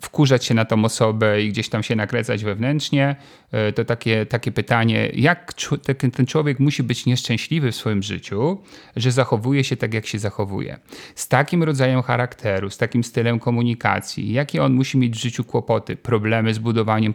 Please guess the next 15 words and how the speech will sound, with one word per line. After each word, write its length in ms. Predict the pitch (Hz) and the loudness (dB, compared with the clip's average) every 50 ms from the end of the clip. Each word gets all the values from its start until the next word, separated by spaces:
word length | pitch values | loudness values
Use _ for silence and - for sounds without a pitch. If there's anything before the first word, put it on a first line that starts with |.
| - 110 107 | -2 -4 -4
pozytywnych 380 | 110 - 113 107 110 110 107 | -4 -4 -4 -4 -2 -2 -2
relacji, 640 | 113 113 113 110 101 98 - - - - - - _ - - - - - - - | -2 -2 0 0 -2 -4 -6 -10 -12 -14 -14 -16 _ -20 -20 -20 -20 -20 -8 -2
e, 760 | - 104 104 104 101 101 101 101 101 101 101 104 104 107 113 110 | 2 4 4 6 6 6 4 4 4 2 2 4 4 2 2 2
konflikty 460 | - - 156 143 - 143 131 - 131 | 4 2 2 4 2 -2 0 0 0
w 40 | 113 | 2
rodzinie. 360 | 117 117 113 107 110 104 101 | 2 0 0 2 0 0 0
I 80 | - 123 | 2 2
właściwie 560 | 143 160 - - - 233 170 131 123 143 160 | 2 2 2 2 0 2 4 4 4 4 4
to 180 | - - 127 113 | 2 0 0 2
bardziej 380 | 117 131 143 139 135 135 123 | 4 4 4 4 2 2 2
niż 160 | 120 123 120 - | 4 2 0 0
się 160 | - 127 110 | 0 0 2
na 100 | 107 110 | 2 2
niego 280 | 117 131 120 110 101 | 2 2 2 0 0
złościć, 760 | 92 98 98 92 92 92 - - - - 139 190 196 - - | -2 -2 -2 -2 -2 -2 -4 -6 -2 0 0 0 0 -4 -10